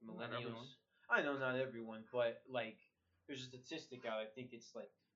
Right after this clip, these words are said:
Speaker 2: fifty or sixty percent of people my age, like, millennials,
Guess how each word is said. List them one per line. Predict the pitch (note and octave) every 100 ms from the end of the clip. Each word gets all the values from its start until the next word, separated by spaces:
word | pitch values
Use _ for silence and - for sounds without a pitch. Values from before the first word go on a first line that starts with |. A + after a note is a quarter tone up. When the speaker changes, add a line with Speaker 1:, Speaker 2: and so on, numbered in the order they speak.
| _
Speaker 2:
fifty | B2+ B2 A2+ A2
or | G#2+
sixty | - A#2 A2+ _ _
percent | - - A2+ G#2+
of | G2 _ -
people | A2+ A2 G#2 G#2+
my | G#2+
age, | G#2 G#2+ G#2
like, | G2+
millennials, | G#2 A2+ G#2+ G2+ G2 -